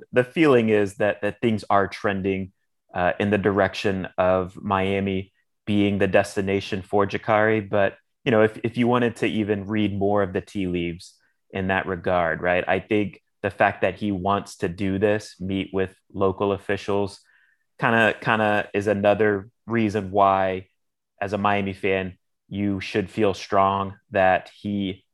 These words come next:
is going to end up a Hurricane. I, I think from the football side of things, um, you know, again, I don't know what the rules are with, with this stuff, but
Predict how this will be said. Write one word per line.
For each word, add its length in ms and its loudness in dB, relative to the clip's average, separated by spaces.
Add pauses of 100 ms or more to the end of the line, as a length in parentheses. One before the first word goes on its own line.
is 240 -2
going 280 -2
to 180 -8
end 200 -2
up 220 -4
a 80 -4
Hurricane. 560 -8 (580)
I, 240 4
I 100 6
think 300 2 (140)
from 160 0
the 80 2
football 340 0
side 280 2
of 120 -2
things, 440 -4 (440)
um, 500 -4 (280)
you 60 -2
know, 100 4
again, 420 4
I 120 4
don't 260 2
know 560 2 (300)
what 180 0
the 80 0
rules 400 2
are 400 6
with, 240 -2
with 260 -2
this 200 -6
stuff, 460 2
but 320 2